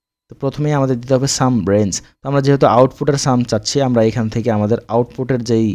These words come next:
কলামটা রয়েছে এটাই আমরা এইভাবে সিলেক্ট করে দিব। তারপর যদি কমা দিয়ে দেই,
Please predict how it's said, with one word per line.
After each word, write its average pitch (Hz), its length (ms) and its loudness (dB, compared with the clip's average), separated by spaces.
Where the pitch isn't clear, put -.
কলামটা 104 340 -2
রয়েছে 101 200 -2
এটাই 107 180 0
আমরা 107 200 -4
এইভাবে 107 280 0
সিলেক্ট 95 260 -6
করে 82 160 -10
দিব। 85 100 -10
তারপর 127 220 -4
যদি 127 180 0
কমা 120 220 4
দিয়ে 113 160 4
দেই, 120 120 2